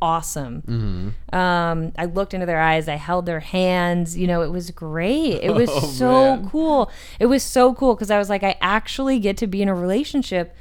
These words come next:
Speaker 1: with someone that I feel like this about."
Speaker 2: Okay.
Speaker 1: And it was so cool. But unfortunately, it was just kind of empty because I'm, I'm just kind of searching for, like, a life partner that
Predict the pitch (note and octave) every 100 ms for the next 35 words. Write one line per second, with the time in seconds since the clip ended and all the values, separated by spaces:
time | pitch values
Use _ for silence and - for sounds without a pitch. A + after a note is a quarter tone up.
0 | - - - G#3+ - B3 A#3+ A3 F#3 E3+
1 | - - B3 E4+ D#4+ G3 D3+ E3 D3+ D3
2 | C3+ A2 - - G2 - F#2 G#2+ A3 A#3
3 | A3+ G#3+ - - C4+ B3+ A#3+ - C#4+ C4
4 | G#3 G3 - - - - - - G#3 A#3
5 | C4 C#4 - A#3 G#3+ F#3+ A3 - A3+ G3
6 | D#3+ - A3+ A3 G3 F#3 F3 - F3+ E3+
7 | E3+ - F#3 F#3 F3+ G3+ F3 D#3 - F3+
8 | F3 - E3+ E3 D#3+ D#3+ - - - F3+
9 | E3+ E3 E3 D#3+ D#3+ D#3+ D#3+ - - -
10 | - - F#3+ G3 F3+ E3+ F3+ F#3 F#3 -
11 | - F#3+ F#3 F3+ E3+ E3 E3 D#3+ F3 E3
12 | D#3+ D3+ C#3+